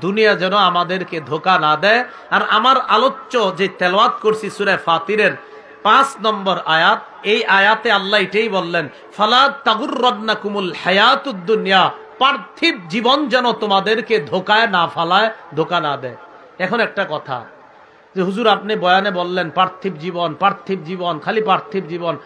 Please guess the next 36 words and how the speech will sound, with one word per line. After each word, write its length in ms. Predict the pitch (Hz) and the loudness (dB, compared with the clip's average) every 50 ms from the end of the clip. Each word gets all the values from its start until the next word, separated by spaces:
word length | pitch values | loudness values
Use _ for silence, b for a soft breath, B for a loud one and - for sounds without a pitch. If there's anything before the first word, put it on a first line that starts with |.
| B B | B B
আমরা 280 | 208 214 226 233 240 | 0 0 0 0 -2
তো 160 | 226 240 247 | -2 0 0
অনেকে 260 | 226 220 208 214 196 208 | 0 0 0 0 -4 -4
টাকা 260 | 156 175 170 165 185 | -2 -2 -2 0 -2
পয়সা 280 | 185 190 170 - 190 | -2 -2 -2 -4 -4
কামাই, 300 | 175 151 151 151 160 151 | -4 -4 -2 -2 -2 -2
এটা 120 | 147 151 185 | -2 -4 -6
কি 100 | 180 196 | -6 -6
নিষেধ 320 | 175 160 135 170 214 180 | -6 -4 -4 -6 -6 -6
নাকি? 260 | 170 165 143 - - 113 - - - - - - _ _ _ _ _ _ _ _ - | -6 -8 -8 -8 -12 -20 -20 -20 -20 -20 -20 -20 _ _ _ _ _ _ _ _ -6
খুব 120 | 208 214 | -4 -4
মন 260 | 175 175 165 156 156 | -2 -2 -4 -4 -4
দিয়ে 140 | 160 185 175 | -4 -6 -6
শোনেন, 280 | - - 147 139 123 110 - - - - - B B B B B B B B | -6 -8 -10 -10 -10 -12 -16 -20 -20 -20 -20 B B B B B B B B
সহিহ 220 | - - 226 247 240 | 0 2 2 4 4
বুখারীর 420 | 240 214 175 220 240 247 277 285 | 2 2 4 4 4 2 2 0
বর্ণনা 420 | 240 269 262 240 254 269 262 269 | 0 0 0 0 -2 0 0 2
বারোশো 400 | 247 196 208 214 214 220 185 240 | 2 4 2 2 2 0 -2 -4
সাতত্রিশ 600 | 214 - 208 196 - - - 220 220 247 - - | -2 0 -2 -2 -2 -4 -6 -4 -4 -4 -4 -4
নম্বর 280 | 202 185 185 185 208 190 | -4 -4 -2 0 0 0
হাদিস। 380 | 156 170 170 185 180 - - - - - - - - - b b b b b b b b b b b b | 0 0 -2 -2 -4 -4 -10 -18 -20 -20 -20 -20 -20 -20 b b b b b b b b b b b b
এই 180 | 165 196 214 - | 2 4 4 4
হাদিসের 460 | - 208 208 254 269 - 269 277 269 | 4 2 0 -2 0 2 2 2 2
মধ্যে 380 | 254 254 240 196 196 247 233 | 2 0 -2 2 2 2 2
বর্ণনাকারী 640 | 208 185 196 202 196 214 233 240 247 - 240 226 226 | 4 2 0 0 0 0 0 0 2 0 0 0 0
সাহাবীর 460 | 220 - 214 190 190 226 233 226 233 | 0 0 2 4 4 4 4 2 -2
নাম 220 | 214 220 220 208 190 - | -2 -2 -2 -2 0 -2
আবু 260 | 190 185 185 240 254 | -2 -2 -2 -4 -2
যর 200 | 190 220 226 190 | -2 0 0 0
গিফারী 420 | 170 165 175 - 202 214 220 226 220 | -2 -4 -2 0 2 2 2 2 0
রাদিয়াল্লাহু 600 | 208 190 170 190 180 160 147 156 196 214 175 - | 0 0 0 -2 -2 -4 -2 0 2 2 2 0
তাআলা 300 | - 190 180 180 180 170 | 0 -2 0 0 0 -2
আনহু। 220 | 165 143 139 151 | -2 -2 -6 -4
বর্ণনাটা 460 | 175 196 208 226 240 247 247 233 254 | -4 -4 -2 -2 -2 -2 0 0 0
এখানে 280 | 240 196 156 214 247 240 | -2 -2 -2 -2 -2 -2
সংক্ষিপ্ত, 580 | - 202 202 190 175 214 196 - - 175 156 | -4 -4 -6 -6 -6 -8 -10 -8 -6 -6 -6